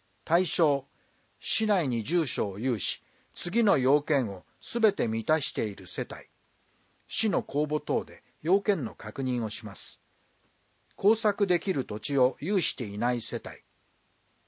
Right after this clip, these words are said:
令和四年四月以降、市が開設している市民農園、高齢者農園の利用券を有していない世帯。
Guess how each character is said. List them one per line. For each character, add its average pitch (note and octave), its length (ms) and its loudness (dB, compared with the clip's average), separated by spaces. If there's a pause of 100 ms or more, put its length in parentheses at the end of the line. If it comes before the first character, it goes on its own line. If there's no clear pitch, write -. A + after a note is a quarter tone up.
(280)
令 E3 200 4
和 G3+ 160 6
四 F3+ 160 4
年 D#3 340 0
四 - 180 -8
月 G3+ 300 2
以 F3+ 120 -4
降、 G2 280 -8 (400)
市 - 200 -2
が F#3 160 4
開 D3+ 260 -2
設 D#3 280 -4
し - 120 -10
て C3+ 140 0
い C3 100 0
る A#2 200 -2 (180)
市 - 200 -6
民 G3 280 0
農 C#3 220 2
園、 - 120 -16 (380)
高 G3+ 220 10
齢 G#3+ 160 8
者 G3 180 2
農 F3+ 280 4
園 G2+ 200 -2
の F#2+ 180 -12 (320)
利 D3+ 120 -2
用 A3 200 4
券 A2 280 -2
を G2+ 160 -10
有 F#3+ 200 0
し - 120 -8
て G#2+ 120 -6
い G#2 120 -8
な B2+ 140 4
い B2 80 -2
世 - 160 -6
帯。 - 120 -10